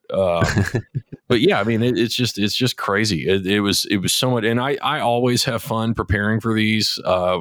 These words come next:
Speaker 1: because, you know, the preparation generally just involves listening to music and, like, what's not
Speaker 2: <laughs> Yeah.
Speaker 1: to like.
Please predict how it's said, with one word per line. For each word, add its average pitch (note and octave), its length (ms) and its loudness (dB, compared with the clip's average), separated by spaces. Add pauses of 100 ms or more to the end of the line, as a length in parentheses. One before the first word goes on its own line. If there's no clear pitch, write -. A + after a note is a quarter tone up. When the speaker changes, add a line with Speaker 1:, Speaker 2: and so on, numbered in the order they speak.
Speaker 1:
because, G2 560 -2
you G2 240 0
know, F2 260 0
the F2+ 100 0
preparation F#2 720 0
generally F#2 420 0
just E2+ 260 -4
involves F2 400 0
listening E2+ 420 -2
to D#2+ 60 -6
music F2 460 -4
and, F2+ 120 -4
like, D2+ 220 2
what's F#2 200 0
not E2 180 0
Speaker 2:
<laughs> D#2+ 40 -4
Yeah. D#2+ 80 -2
Speaker 1:
to E2 40 0
like. E2+ 360 -2